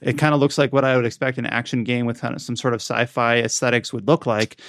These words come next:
But it's just interesting to see a lot of this marketing specifically calling it an R P G. Then I, I just don't quite see it yet.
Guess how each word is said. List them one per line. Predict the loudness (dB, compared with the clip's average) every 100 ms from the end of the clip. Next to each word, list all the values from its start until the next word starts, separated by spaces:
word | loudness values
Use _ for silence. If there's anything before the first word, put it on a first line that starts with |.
| -20 _ 0
But | 4 4 6
it's | 4
just | 4 2
interesting | 0 0 2 2
to |
see | 4 4 6 4
a | 2
lot | 2 4
of | 4
this | 0 0
marketing | 0 0 0 -2
specifically | -4 -6 -2 0 0 0 0 -2
calling | 2 2 4 2
it | 0
an | 0
R | -2
P | -4
G. | -2 0 2
Then | 0 -2
I, | 0
I | 2
just | 4
don't | 4
quite | 2 -2
see | 0 0 0
it | -2
yet. | -10 -14